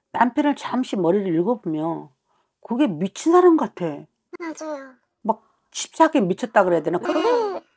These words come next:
Speaker 2: 미쳤다.
Speaker 1: 그래야 되나?
Speaker 2: 네, 맞아요.
Speaker 1: 남편 일 안 해요?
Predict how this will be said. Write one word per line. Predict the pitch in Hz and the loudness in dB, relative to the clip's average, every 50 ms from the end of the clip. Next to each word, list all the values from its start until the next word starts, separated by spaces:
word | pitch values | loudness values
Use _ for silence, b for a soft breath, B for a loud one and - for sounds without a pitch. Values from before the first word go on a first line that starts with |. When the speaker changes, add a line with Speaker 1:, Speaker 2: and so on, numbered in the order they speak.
| _ 277 | _ -16
Speaker 2:
미쳤다. | 277 - - 285 - - 156 | -16 -14 -14 -12 -8 -8 -8
Speaker 1:
그래야 | 156 151 | -8 -8
되나? | 135 147 143 147 147 156 160 _ - | -10 -10 -10 -10 -12 -14 -18 _ -12
Speaker 2:
네, | 311 302 302 294 269 262 _ | -12 -10 -8 -8 -10 -12 _
맞아요. | 247 254 254 277 269 247 233 233 233 _ _ _ _ _ _ _ - _ _ _ _ _ _ _ | -20 -20 -20 -20 -20 -20 -20 -20 _ _ _ _ _ _ _ _ -20 _ _ _ _ _ _ _
Speaker 1:
남편 | 131 151 240 277 277 311 196 165 | -2 0 0 0 0 0 0 2
일 | 180 170 | 0 0
안 | 110 117 165 | 2 0 0
해요? | 175 175 180 180 185 180 | 2 2 2 0 -2 -6